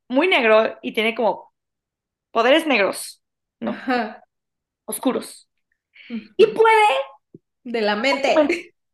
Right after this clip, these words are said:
Speaker 1: ¿Quién? Ah.
Speaker 2: Ah.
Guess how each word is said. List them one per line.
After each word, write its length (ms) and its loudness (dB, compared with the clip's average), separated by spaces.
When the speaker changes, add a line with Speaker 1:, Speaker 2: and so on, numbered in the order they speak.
Speaker 1:
¿Quién? 300 4
Ah. 400 0
Speaker 2:
Ah. 560 -4